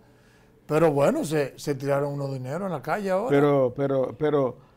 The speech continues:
Speaker 2: los, lo-, los motores principales de la economía, China, Estados Unidos, Japón, Gran Bretaña,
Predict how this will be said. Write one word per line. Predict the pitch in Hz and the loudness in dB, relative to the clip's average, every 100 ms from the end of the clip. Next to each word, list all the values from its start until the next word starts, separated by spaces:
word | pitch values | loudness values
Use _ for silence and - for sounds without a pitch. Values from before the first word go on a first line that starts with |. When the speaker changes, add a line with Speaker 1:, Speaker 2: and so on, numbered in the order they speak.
| _ _ _ _ _ _ _ _ _ _ _ _ _ _ | _ _ _ _ _ _ _ _ _ _ _ _ _ _
Speaker 2:
los, | 165 165 151 - | -2 -2 -2 -6
lo-, | 160 160 160 147 | -2 2 4 4
los | 170 170 165 | 2 2 2
motores | 180 170 180 247 294 247 | 4 4 6 6 6 4
principales | - 196 170 - 147 - 180 202 175 | 2 -2 -4 -2 -4 2 4 6 6
de | 156 | 6
la | 151 | 6
economía, | 120 147 143 135 156 123 - _ _ _ _ _ - _ _ | 4 2 2 2 0 0 -4 _ _ _ _ _ -20 _ _
China, | - 180 156 120 - _ _ _ _ _ | 0 2 2 0 -8 _ _ _ _ _
Estados | _ 104 156 139 | _ 0 2 0
Unidos, | 135 143 160 123 - - _ _ - | -2 0 0 -2 -8 -18 _ _ -6
Japón, | 120 120 - 160 139 117 - _ _ | -4 0 4 4 4 -4 -16 _ _
Gran | - 120 127 | -4 -4 -2
Bretaña, | 123 113 156 156 120 110 | -4 0 2 2 -2 -8